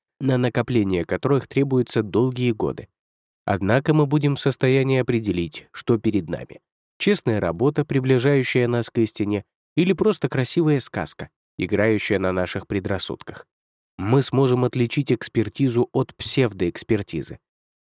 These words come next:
Поэтому сформулировать суть методов и инструментов научного мышления и вооружить ими слушателей — одна из главных целей этой аудиокниги.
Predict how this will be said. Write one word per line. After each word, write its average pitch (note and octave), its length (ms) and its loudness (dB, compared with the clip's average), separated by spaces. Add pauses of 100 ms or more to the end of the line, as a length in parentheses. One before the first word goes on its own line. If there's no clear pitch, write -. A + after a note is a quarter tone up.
Поэтому B2 400 2
сформулировать B2 720 0
суть - 260 -6
методов F2+ 460 -2
и G2+ 80 0
инструментов G2 720 -2
научного F#2 480 -2
мышления E2+ 680 -2 (200)
и E3 140 4
вооружить D#3+ 640 2
ими F#2+ 220 0
слушателей — D3+ 680 0 (300)
одна D3 300 2
из E3 120 2
главных D3+ 400 2
целей B2 400 0
этой A2+ 420 -4
аудиокниги. G2 760 -6